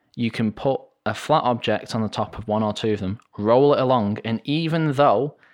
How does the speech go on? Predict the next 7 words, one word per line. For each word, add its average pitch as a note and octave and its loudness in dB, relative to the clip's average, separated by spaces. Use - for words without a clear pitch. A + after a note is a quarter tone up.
it's - -8
not B2+ 2
spherical, B2 0
the A2+ 0
item B2 0
will G#2 2
roll G2+ 2